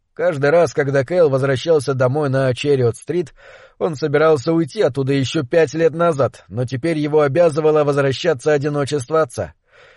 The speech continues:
Ему казалось, что Брэндон стал немного ниже ростом. Не сгорбился, а как-то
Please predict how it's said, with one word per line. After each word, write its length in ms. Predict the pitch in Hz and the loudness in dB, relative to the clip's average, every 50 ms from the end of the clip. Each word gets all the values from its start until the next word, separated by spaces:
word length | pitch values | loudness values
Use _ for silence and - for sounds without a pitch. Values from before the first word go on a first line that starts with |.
| _ _ - | _ _ -8
Ему 260 | - 139 165 190 190 | -6 -2 -2 -2 0
казалось, 420 | - 202 196 185 208 208 196 180 139 | 0 0 0 2 2 2 2 0 -2
что 220 | - - 175 165 | -2 -2 -2 0
Брэндон 560 | 147 156 170 190 190 175 165 156 160 156 147 | 2 2 2 2 2 0 0 0 0 0 0
стал 540 | 120 - - 165 170 170 160 156 151 151 151 | -4 -4 0 2 4 4 4 2 0 -2 -6
немного 680 | 156 160 165 175 170 165 160 175 175 170 147 160 156 | -6 -4 -2 -2 -2 0 0 2 0 0 2 0 -2
ниже 380 | 151 147 151 151 143 113 139 135 | -2 -2 -4 -4 -4 -2 -2 -2
ростом. 480 | 120 107 90 - - - 76 67 - _ _ _ _ _ _ _ | -2 -2 -4 -6 -10 -16 -16 -16 -16 _ _ _ _ _ _ _
Не 220 | 160 180 208 196 | -8 -4 -2 -2
сгорбился, 680 | 156 147 156 202 220 202 170 139 127 117 - - 117 | -2 0 2 2 2 2 2 2 0 -2 -2 -2 -6
а 60 | 113 - | -4 -4
как-то 380 | - 135 - - 151 147 127 | -4 -6 -4 -2 -2 -2 -2